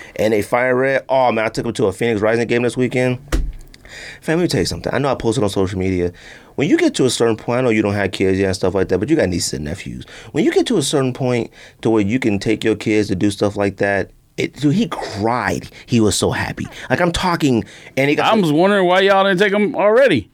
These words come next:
Speaker 1: Well, I just never really thought much about it. Like, it just never really crossed my mind.
Speaker 2: Listen, that drive is far, so I understand,
Speaker 1: It's a
Speaker 2: but
Speaker 1: far drive, but it ain't too bad with the two oh two by our house. Like, we got there about thirty minutes. It wasn't too bad. But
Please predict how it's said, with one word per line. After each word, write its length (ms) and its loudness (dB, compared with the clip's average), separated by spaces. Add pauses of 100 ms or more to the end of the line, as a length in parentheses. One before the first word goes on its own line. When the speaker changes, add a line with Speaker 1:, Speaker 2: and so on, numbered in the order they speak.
(140)
Speaker 1:
Well, 400 2
I 80 0
just 260 -2
never 300 2
really 180 2
thought 220 0
much 160 0
about 360 0
it. 140 -8
Like, 220 0
it 80 0
just 160 -2
never 200 2
really 180 2
crossed 280 -2
my 100 0
mind. 540 -2
Speaker 2:
Listen, 420 -2
that 220 0
drive 300 -2
is 100 -10
far, 340 -4
so 180 -4
I 120 2
understand, 420 2
Speaker 1:
It's 100 2
a 60 4
Speaker 2:
but 80 0
Speaker 1:
far 200 4
drive, 460 2
but 120 2
it 40 2
ain't 140 0
too 100 -2
bad 180 2
with 100 -2
the 60 -4
two 200 0
oh 60 2
two 160 -2
by 100 0
our 120 0
house. 340 -4
Like, 140 0
we 100 2
got 220 0
there 120 0
about 260 -2 (100)
thirty 180 0
minutes. 160 -2
It 40 2
wasn't 160 0
too 100 0
bad. 340 -2 (340)
But 500 2